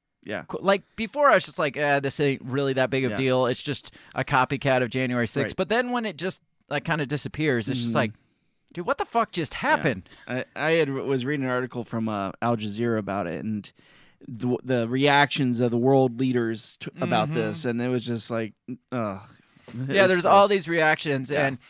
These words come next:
Speaker 2: they're all giving, like, these paragraph
Speaker 1: Yeah.
Speaker 2: sentence or, like, quotations and stuff,
Speaker 1: Yeah.
Speaker 2: and then it's like, "Biden called it outrageous." <laughs>
Speaker 1: Yeah, right. <laughs>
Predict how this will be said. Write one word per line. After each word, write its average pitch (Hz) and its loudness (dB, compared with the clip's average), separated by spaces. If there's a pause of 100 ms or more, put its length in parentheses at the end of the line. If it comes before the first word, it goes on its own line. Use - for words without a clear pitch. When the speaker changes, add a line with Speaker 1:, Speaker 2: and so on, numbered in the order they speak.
(300)
Speaker 2:
they're 170 8
all 190 10
giving, 170 -2
like, 151 0
these 143 -2
paragraph 147 0 (120)
Speaker 1:
Yeah. 113 -4 (120)
Speaker 2:
sentence 151 0 (120)
or, 147 4
like, 135 2
quotations 147 0
and 127 -6
stuff, 143 0
Speaker 1:
Yeah. - -6
Speaker 2:
and 147 -2
then 151 2
it's 143 -4
like, 135 0 (340)
"Biden 190 6
called 147 4
it 139 0
outrageous." 127 0 (120)
<laughs> - -10
Speaker 1:
Yeah, 113 -2
right. - -8
<laughs> - -10